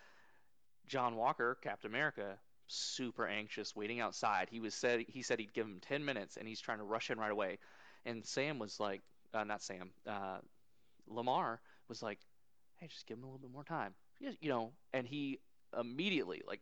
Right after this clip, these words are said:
he was getting all geared up, and he immediately brought him back. Um,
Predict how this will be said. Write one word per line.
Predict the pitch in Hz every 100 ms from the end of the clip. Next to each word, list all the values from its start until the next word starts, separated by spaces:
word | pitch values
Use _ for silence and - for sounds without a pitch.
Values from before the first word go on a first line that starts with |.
| -
he | 139
was | 135 117
getting | 143 131
all | 175
geared | 208 220
up, | 208
and | 160
he | 117
immediately | 104 113 131 113 131
brought | 117 104
him | 101
back. | 98 82 - - - - - -
Um, | 110 101 101